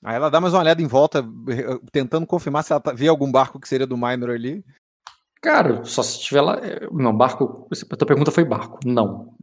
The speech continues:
Speaker 2: O Vitória Regia é bem grande, você identificaria ele.
Speaker 1: Aham. E algu-, al-, alguém que dá, que está, que foi, foi com a comitiva dele, porque eu, eu estive com ele antes, né?
Speaker 2: Percepção
Speaker 1: Consigo
Speaker 2: com notar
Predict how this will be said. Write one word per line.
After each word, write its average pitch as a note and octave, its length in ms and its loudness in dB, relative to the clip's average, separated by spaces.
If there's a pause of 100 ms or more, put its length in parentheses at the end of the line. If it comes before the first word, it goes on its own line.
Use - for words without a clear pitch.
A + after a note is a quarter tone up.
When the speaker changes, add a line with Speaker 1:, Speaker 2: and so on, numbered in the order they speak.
(120)
Speaker 2:
O A#2 200 2
Vitória C3 360 4
Regia B2+ 360 4
é B2+ 60 4
bem C3+ 160 0
grande, A#2+ 340 0
você A#2+ 260 -2
identificaria A#2+ 680 -2
ele. - 280 -6 (360)
Speaker 1:
Aham. A2+ 520 -4
E B2 1200 -6
algu-, A#2 400 0
al-, B2 260 4
alguém B2 720 0 (200)
que A#2+ 220 -12
dá, B2 200 -4 (240)
que - 60 -20
está, A#2+ 220 -4
que - 140 -14
foi, C3 240 -16
foi - 340 -4
com - 80 -6
a C3 40 -8
comitiva B2+ 420 -6
dele, D3+ 220 -2
porque A2 160 -10
eu, C3+ 80 -6 (260)
eu B2 220 -14 (220)
estive - 320 -8
com E3 100 -4
ele F3+ 100 0
antes, B2 220 -6
né? C3 120 -14 (680)
Speaker 2:
Percepção - 420 2
Speaker 1:
Consigo C3+ 40 -2
Speaker 2:
com - 80 4
notar D#3 1120 2